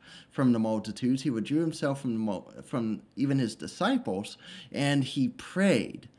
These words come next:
in those times. He prayed, and, uh, this is another one of those times that the Lord is in a certain place, and, uh, the Lord was praying, and when he ceased, one of his disciples comes up to him and he asks them, and, and he approaches him as Lord.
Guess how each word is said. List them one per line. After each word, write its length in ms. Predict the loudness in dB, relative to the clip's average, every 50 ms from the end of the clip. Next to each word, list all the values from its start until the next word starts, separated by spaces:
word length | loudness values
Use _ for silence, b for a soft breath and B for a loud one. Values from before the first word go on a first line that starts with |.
| b b b b b
in 220 | 2 2 4 4
those 300 | 4 4 2 2 0 -2
times. 500 | -6 -8 -6 -4 -2 0 0 0 -2 0
He 140 | 0 0 0
prayed, 600 | 0 -2 -2 -2 0 2 2 2 2 2 0 -2 B B B B B B B B
and, 540 | -4 0 2 2 2 2 2 0 0 0 0
uh, 240 | 0 0 0 -2 -2
this 220 | -2 -2 -2 -2
is 120 | -2 -2
another 200 | 0 0 0 0
one 160 | 0 2 2 2
of 40 |
those 140 | 2 0 -2
times 400 | -2 -4 -2 0 0 0 0 -2
that 120 | -2 -2 -2
the 80 | 0
Lord 220 | 0 2 2 2 2
is 160 | 2 0 0
in 200 | 0 0 0 0
a 100 | -2 -4
certain 460 | -6 -6 -4 -4 -4 -2 -2 -2 -4
place, 560 | -4 -2 -2 -2 0 0 0 -2 -4 -8 -14 -20 B B B B B B B B B
and, 500 | 0 2 4 6 6 6 4 4 2 0 -2 -2
uh, 140 | 0 0 0
the 140 | 2 2
Lord 240 | 2 2 2 2 2
was 120 | 2 0 -2
praying, 600 | -2 0 2 4 6 6 4 4 2 0 0 -2 B B B B B
and 240 | B 4 4 6 6
when 140 | 6 4 4
he 80 | 2
ceased, 480 | 0 -2 -2 0 2 2 2 2 0 -2
one 140 | -2 0 0
of 60 | 0
his 140 | 0 -2 -4
disciples 520 | -6 -4 0 0 0 0 0 -2 -4 -4
comes 240 | -2 -2 -2 0 0
up 160 | 0 0 0
to 80 | 0 0
him 100 | 2 2
and 100 | 0 0
he 120 | -2 -4
asks 440 | -4 -4 -2 -2 -4 -6 -10 -12 -8
them, 220 | -6 -4 -4 -4 -4
and, 220 | -4 -4 -4 -4
and 180 | -2 -2 0 0
he 60 | 0
approaches 540 | -2 -2 0 0 2 2 2 0 -2 -2 -2
him 200 | -2 -2 -2 -2 -2
as 340 | -2 0 0 -2 -4 -6
Lord. 540 | -6 -4 -2 0 0 0 -2 -2 -4 -8 -12